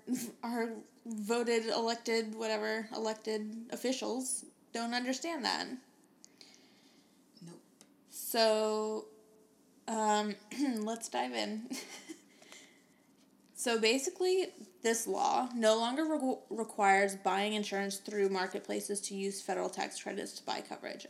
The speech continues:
Speaker 1: I don't know what that means. I mean, I know what it means, but I don't know
Speaker 2: Know what it means for us.
Speaker 1: Yeah.
Speaker 2: Yeah.
Speaker 1: So it means that, like, if you just buy insurance through, like, you know,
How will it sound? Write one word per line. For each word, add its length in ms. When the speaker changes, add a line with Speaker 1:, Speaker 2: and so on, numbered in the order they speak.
Speaker 1:
I 60
don't 180
know 140
what 200
that 180
means. 500
I 60
mean, 140
I 80
know 100
what 140
it 80
means, 400
but 120
I 60
don't 240
know 120
Speaker 2:
Know 60
what 220
it 40
means 200
for 200
us. 260
Speaker 1:
Yeah. 460
Speaker 2:
Yeah. 180
Speaker 1:
So 180
it 140
means 280
that, 120
like, 300
if 220
you 80
just 240
buy 220
insurance 720
through, 380
like, 260
you 120
know, 240